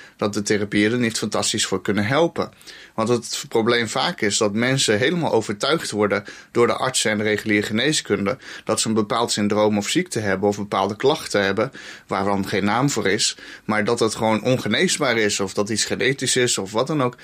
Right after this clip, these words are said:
Terwijl dat in de meeste gevallen helemaal niet zo hoeft te zijn. En dat ook als er een geneeszalig is,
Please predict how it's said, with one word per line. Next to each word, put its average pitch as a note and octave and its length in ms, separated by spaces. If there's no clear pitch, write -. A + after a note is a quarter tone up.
Terwijl A2+ 240
dat A2+ 100
in A2 80
de A2 60
meeste B2+ 320
gevallen G#2 380
helemaal A2 320
niet G2+ 180
zo G2 160
hoeft G2+ 200
te G#2+ 80
zijn. A#2 440
En G#2+ 120
dat G#2 260
ook A#2+ 200
als A2 260
er G2+ 60
een G2+ 80
geneeszalig G#2 680
is, G#2 320